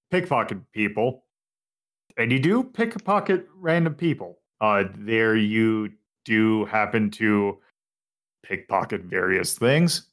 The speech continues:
Um, none of which particularly stand out. Um, you see, like, wallets.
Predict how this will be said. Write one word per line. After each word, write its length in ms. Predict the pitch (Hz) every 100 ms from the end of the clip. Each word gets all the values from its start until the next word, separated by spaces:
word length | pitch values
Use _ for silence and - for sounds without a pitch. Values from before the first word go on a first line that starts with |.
| _ _ _ _ _
Um, 580 | 110 104 104 101 98 90 _ _ _ - - - - - _ _ _ -
none 400 | 120 151 269 359
of 180 | 349 262
which 380 | 262 247 -
particularly 1040 | - 175 165 - 202 196 - 190 185 170 151
stand 560 | - - 120 98 90
out. 380 | 95 113 127 - - _ _ _
Um, 500 | 113 101 92 92 90 90 _ _ _ _ _ _ _ _ - -
you 320 | 113 110 107 104
see, 440 | - 113 104 101
like, 300 | 95 95 92 -
wallets. 720 | 95 92 95 95 - -